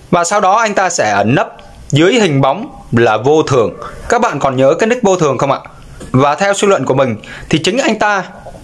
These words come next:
là Vô Thường. Và nếu như nói về YouTuber biết được sự thật này, luôn chia sẻ những cái dòng trạng thái của anh ta,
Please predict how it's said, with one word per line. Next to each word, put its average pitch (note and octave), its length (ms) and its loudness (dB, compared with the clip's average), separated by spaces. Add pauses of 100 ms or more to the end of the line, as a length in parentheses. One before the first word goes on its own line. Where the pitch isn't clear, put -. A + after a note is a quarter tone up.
(340)
là B2 260 2
Vô C#3 160 2
Thường. A#2+ 280 0 (760)
Và F3 120 2
nếu F#3+ 220 0
như B3+ 140 2
nói G#3 280 2
về G3+ 280 2
YouTuber G#3 560 2 (260)
biết C#4+ 220 2
được G#3+ 160 0
sự D#3+ 160 0
thật D3+ 220 -4
này, C#3 240 -2 (560)
luôn A3+ 180 2
chia A#3+ 160 0
sẻ B2 280 0
những B2 220 0
cái G3+ 140 2
dòng E3+ 220 0
trạng C3+ 180 -2
thái C#3+ 220 -2
của A#2+ 140 0
anh C3+ 140 2
ta, E3 220 -2